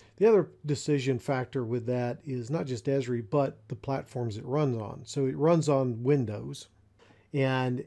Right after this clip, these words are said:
if, uh, Microsoft decides that it no longer is going to support thirty-two bit applications in Windows, then at that point, when you upgrade to the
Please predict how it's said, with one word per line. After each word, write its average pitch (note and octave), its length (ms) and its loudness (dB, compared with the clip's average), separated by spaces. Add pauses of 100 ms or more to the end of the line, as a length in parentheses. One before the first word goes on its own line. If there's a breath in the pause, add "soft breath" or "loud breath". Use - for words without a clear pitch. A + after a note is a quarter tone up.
if, - 480 -2 (180)
uh, B2+ 160 -8
Microsoft C3+ 760 -4 (180)
decides B2 920 -2 (120)
that B2 240 -4
it D3 140 -2
no C#3 180 2
longer B2+ 400 0
is G#2+ 100 -8
going C3 260 -2
to A2+ 100 -6
support - 520 -4
thirty-two B2+ 440 -6
bit A#2 140 -4
applications A#2 920 -4
in B2 260 -6
Windows, C#3+ 640 -4 (960 soft breath)
then B2+ 480 0
at A#2+ 180 -2
that F3 260 4
point, C3 480 -4 (120)
when A#2 160 -8
you A#2+ 180 -2
upgrade B2 380 -2
to B2 80 -2
the A2 200 -4